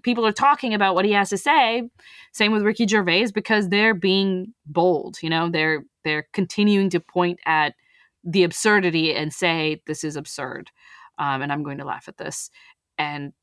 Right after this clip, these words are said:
Tina Fey can't do that anymore. Jon Stewart can't do that anymore. Um,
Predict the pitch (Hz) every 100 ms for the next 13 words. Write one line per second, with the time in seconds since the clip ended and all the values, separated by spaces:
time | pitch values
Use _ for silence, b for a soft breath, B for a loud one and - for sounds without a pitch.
0 | _ - _ - 170 160 180 180 190 208
1 | 208 208 214 220 226 226 226 226 - b
2 | _ 156 160 - 190 196 202 208 214 214
3 | 220 220 214 220 226 214 214 214 b b
4 | b _ 175 156 147 147 151